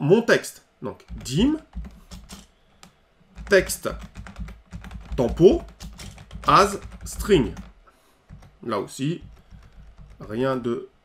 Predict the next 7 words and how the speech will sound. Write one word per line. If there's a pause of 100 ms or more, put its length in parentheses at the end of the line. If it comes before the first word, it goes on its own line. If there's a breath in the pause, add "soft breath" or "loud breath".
extraordinaire, (1600)
variable (160)
de (1400)
stockage (2000)
temporaire (1040)
du
texte.